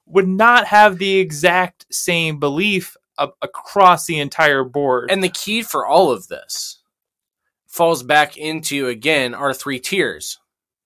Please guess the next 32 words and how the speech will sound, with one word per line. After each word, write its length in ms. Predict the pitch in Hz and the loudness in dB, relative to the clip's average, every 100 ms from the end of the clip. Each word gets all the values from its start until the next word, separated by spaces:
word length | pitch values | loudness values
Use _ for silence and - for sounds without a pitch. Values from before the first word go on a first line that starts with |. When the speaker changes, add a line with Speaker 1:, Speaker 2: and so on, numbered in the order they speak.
| _ _ _ _ - | _ _ _ _ -4
Speaker 2:
If 220 | 165 160 | -4 0
we 120 | 190 | 2
are 100 | 190 | 2
starting 400 | - 190 196 185 | 4 4 6 4
with 160 | 160 - | 2 -2
Christ-centered 720 | - 175 - - 175 165 123 | 0 0 0 0 0 0 -4
theology, 840 | 123 127 147 120 92 87 - _ _ _ _ _ _ _ _ _ _ _ - | 0 4 4 2 -6 -14 -20 _ _ _ _ _ _ _ _ _ _ _ -2
then 260 | 156 143 | 0 0
if 280 | 160 156 123 - | -2 -4 -4 -16
Christ 400 | - - 208 208 | -8 2 4 4
is 100 | 185 170 | 2 2
at 160 | 175 | 2
the 100 | 147 | 0
center 220 | - 180 | -2 0
of 80 | 175 | 0
the 100 | 143 | -2
theology, 640 | - 127 139 151 147 123 127 | -8 2 6 6 4 -2 -8
then 320 | 127 143 127 127 | -2 -2 -2 -6
we 160 | 156 | -4
should 480 | 156 - - 226 180 | -4 -4 2 2 2
be 160 | 160 156 | -2 -2
able 240 | 165 156 | -2 -2
to 200 | - 143 | -4 0
all 140 | 147 | 0
come 380 | 147 - 151 139 | 0 -2 -4 -2
back 340 | 120 131 123 - | 0 2 0 -6
to 340 | - 139 127 | -6 -4 -4
the 140 | 120 123 | -6 -6
same 460 | - - 139 135 | -4 -2 -2 -4
essential 540 | 123 123 - 131 117 107 | -8 -10 -8 -6 -8 -6
doctrines 680 | 101 101 - - - _ 147 | 0 0 -2 -18 -20 _ -20
Speaker 1:
Mm-hmm. 240 | 123 123 | -16 -18